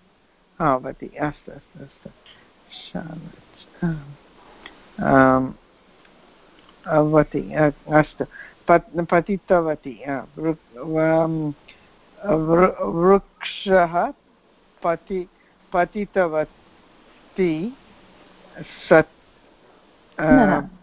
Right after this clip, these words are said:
Speaker 1: हम्म।
Speaker 2: अत्र वृक्षः इति कीदृश, अ, पुल्लिङ्गे अस्ति वा, स्त्रीलिङ्गे अस्ति वा?
Speaker 1: वृक्षः, वृक्षः पुल्लिङ्ग।
Speaker 2: हम्म, पुल्लिङ्गः। तर्हि पतितवान् अस्ति खलु?
Speaker 1: पतितवान्, अ,
Speaker 2: हम्म।
Speaker 1: वृक्षः पति-, अ,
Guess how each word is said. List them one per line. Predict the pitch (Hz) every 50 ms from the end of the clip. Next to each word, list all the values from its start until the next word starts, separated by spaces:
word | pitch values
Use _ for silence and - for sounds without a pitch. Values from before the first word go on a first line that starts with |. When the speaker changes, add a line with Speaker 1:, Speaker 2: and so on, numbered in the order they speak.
| - - 165
Speaker 1:
हम्म। | 165 160 151 131 -
Speaker 2:
अत्र | 202 196 - 240 233 226
वृक्षः | 208 208 240 - - - 285 277 247 277
इति | 277 262 - - 247
कीदृश, | 202 - 240 240 214 226 220 -
अ, | 220 208 202 196 190 190 180 - - 190 185 180 180 175 175 180 - _ _ _ _ _ -
पुल्लिङ्गे | 233 214 226 240 226 208 214
अस्ति | 208 196 185 190 - 190
वा, | 220 254
स्त्रीलिङ्गे | 254 - 233 226 214 220 202 190
अस्ति | 180 - - 170
वा? | 165 165 - - _ _ _ _ _ _ _ _ _ _ _ _ _ _ _ _ _ _ -
Speaker 1:
वृक्षः, | 180 170 - - - - 202 185 - 180 -
वृक्षः | - 190 196 190 - - 262 240
पुल्लिङ्ग। | 233 - 202 185 165 143 127 123
Speaker 2:
हम्म, | - - - _ _ _ _ _ _ _ _ _ _ _ _ - 202 196 180 175
पुल्लिङ्गः। | 170 - - 226 214 214 202 190 185 175
तर्हि | 185 208 208 214 233 269 277
पतितवान् | 269 - 202 196 - 233 233 226 240 214 180 185 190 202 220 220 202 190 180
अस्ति | 175 - - -
खलु? | - - 170 180
Speaker 1:
पतितवान्, | 196 180 160 170 165 156 151 151 151 139
अ, | -
Speaker 2:
हम्म। | 135 135 135 127 120 _ _ _ _ _ _ _ - 185 180
Speaker 1:
वृक्षः | 180 170 165 - - 196 185 165 185 196
पति-, | 214 - - 175 165 - 185 175 - _ _ _ _ - 135
अ, | 143 143 147